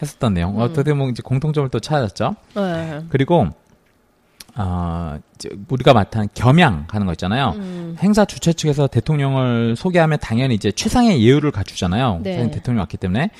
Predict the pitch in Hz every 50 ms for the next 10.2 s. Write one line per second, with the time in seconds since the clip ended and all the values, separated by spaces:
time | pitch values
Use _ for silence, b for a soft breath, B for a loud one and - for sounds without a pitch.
0 | B B B B B B - - 135 147 151 - - 139 - 208 208 208 196 175
1 | 165 156 - - - - - 123 151 190 202 196 190 185 - - 120 151 180 180
2 | 180 175 170 160 - 127 120 123 - 120 107 - - 131 123 117 - - - 104
3 | - - 180 170 156 127 120 120 - 160 156 - 143 135 139 - 175 170 165 B
4 | B B B B B B B B - 101 107 113 - - - 107 95 110 107 90
5 | 87 95 - 131 - 170 165 170 170 170 175 170 160 110 101 98 95 - - 110
6 | 117 120 127 117 104 117 - - - 104 107 120 135 139 139 135 - - 139 135
7 | 131 - - - 107 120 123 147 139 131 127 123 123 123 117 110 101 101 107 104
8 | 90 85 95 113 139 156 151 139 123 101 104 143 175 226 170 160 - - - 185
9 | - - - 165 151 135 110 98 95 95 95 117 107 113 117 113 98 87 - 82
10 | 80 80 71